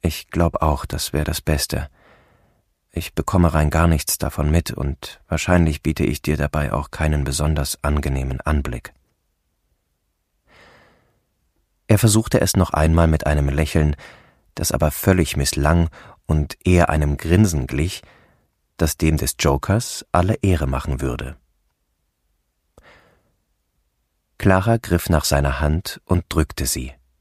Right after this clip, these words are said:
„Ganz schön kühl, trotz der Hitze heute. Wohl doch kein T M S. Da scheint wirklich was im Busch zu sein.“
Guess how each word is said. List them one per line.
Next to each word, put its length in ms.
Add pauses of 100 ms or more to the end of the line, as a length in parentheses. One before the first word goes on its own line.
(1400)
„Ganz 200
schön 200
kühl, 480 (800)
trotz 260
der 120
Hitze 400
heute. 360 (1120)
Wohl 140
doch 220
kein 220
T 140
M 120
S. 340 (1120)
Da 100
scheint 340
wirklich 320
was 140
im 100
Busch 240
zu 140
sein.“ 340